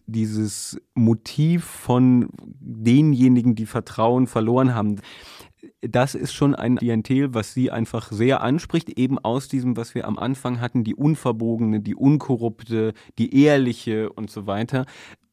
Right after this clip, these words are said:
Also ein unzufriedenes,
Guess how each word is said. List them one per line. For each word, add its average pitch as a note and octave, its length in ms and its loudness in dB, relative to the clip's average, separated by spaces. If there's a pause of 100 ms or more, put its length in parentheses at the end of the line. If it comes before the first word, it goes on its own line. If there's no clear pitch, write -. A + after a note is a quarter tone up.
(120)
Also A#2+ 260 4
ein B2 160 2
unzufriedenes, C#3+ 1600 2